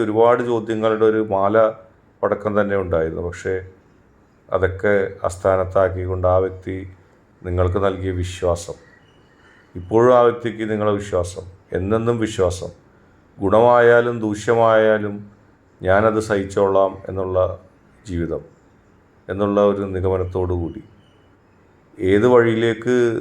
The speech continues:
നീങ്ങിയാലും പ്രതീക്ഷകളൊന്നും ഇല്ലാത്ത ഇടത്തിൽ നിന്നും പ്രതീക്ഷ ഉള്ള ഒരിടത്തിലേക്ക് ഈശ്വരൻ നിങ്ങളുടെയും ആ വ്യക്തിയുടെയും ജീവിതത്തെ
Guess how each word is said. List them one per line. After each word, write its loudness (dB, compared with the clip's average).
നീങ്ങിയാലും 2
പ്രതീക്ഷകളൊന്നും 2
ഇല്ലാത്ത 0
ഇടത്തിൽ -2
നിന്നും -8
പ്രതീക്ഷ -2
ഉള്ള 4
ഒരിടത്തിലേക്ക് -4
ഈശ്വരൻ -2
നിങ്ങളുടെയും 2
ആ 4
വ്യക്തിയുടെയും -4
ജീവിതത്തെ -4